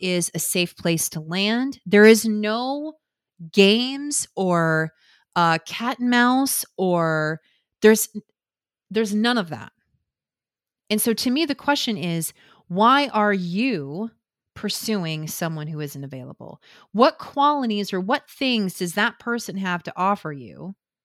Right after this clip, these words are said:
And why is it that you're determining that someone who isn't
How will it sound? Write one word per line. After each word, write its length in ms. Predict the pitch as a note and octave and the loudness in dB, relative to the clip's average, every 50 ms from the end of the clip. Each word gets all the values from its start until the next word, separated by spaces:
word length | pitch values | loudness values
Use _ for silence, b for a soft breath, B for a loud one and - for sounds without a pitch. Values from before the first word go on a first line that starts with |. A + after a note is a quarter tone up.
| _ _ _ _ _ _ _ _ _ _ _ _ | _ _ _ _ _ _ _ _ _ _ _ _
And 240 | G#3 G#3 G#3+ G#3 G3 | 2 2 4 4 4
why 200 | G#3+ A3 B3 C#4+ | 6 6 6 6
is 240 | E4 F4 E4+ D4 - | 4 2 2 0 -2
it 140 | B3+ A3+ - | -4 -2 0
that 160 | A#3 G3 D3+ | 0 0 0
you're 340 | F3+ F3+ G3+ G#3 G#3+ A3 G#3+ | -2 -2 0 2 2 2 0
determining 800 | G#3 G#3 - - - A#3 A#3+ A#3 A3 G3 F3+ F3 E3+ F3 E3+ b b b b b b b | -2 -4 -6 -6 -6 -4 -2 -2 -2 -2 -2 -2 -4 -6 -8 b b b b b b b
that 140 | - G3 F#3+ | -6 -6 -4
someone 400 | - - B3 A#3+ B3+ C4 C4 B3+ | -4 -4 -4 -2 -2 -2 -2 -2
who 200 | A#3+ A3+ G#3 G3+ | -2 -2 0 0
isn't 340 | G#3 G#3 G#3 G#3+ G3+ F3 - | 0 0 0 -2 -6 -6 -10